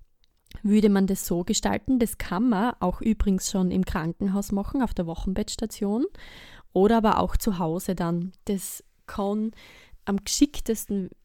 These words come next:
also am geschicktesten wär's, wenn das eine Person macht, die was außenstehend ist, also zum Beispiel eine Hebamme, die was einen noch betreut oder,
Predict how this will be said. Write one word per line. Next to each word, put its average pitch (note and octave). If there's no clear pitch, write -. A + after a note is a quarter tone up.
also G3
am G3
geschicktesten -
wär's, F3+
wenn G3
das F#3+
eine F#3+
Person F3+
macht, F#3+
die G3
was F3+
außenstehend F3+
ist, F3+
also G3
zum F#3+
Beispiel F3
eine C4
Hebamme, F3
die F3
was F3+
einen F3+
noch F3
betreut F3
oder, G3